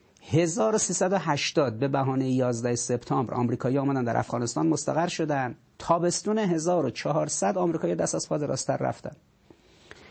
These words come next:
چون اساساً همگرایی ایران، روسیه و چین، اه، خب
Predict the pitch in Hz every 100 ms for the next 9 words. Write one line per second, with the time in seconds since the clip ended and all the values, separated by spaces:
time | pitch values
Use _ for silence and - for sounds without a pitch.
0 | - - - - - - - - - -
1 | - 254 - 170 156 165 160 - 202 147
2 | 110 123 143 139 131 131 131 131 139 131
3 | - 135 127 127 127 123 101 110 120 123
4 | 117 - 123 123 120 120 120 - - 170
5 | 190 196 196 - - - 123 110 113 139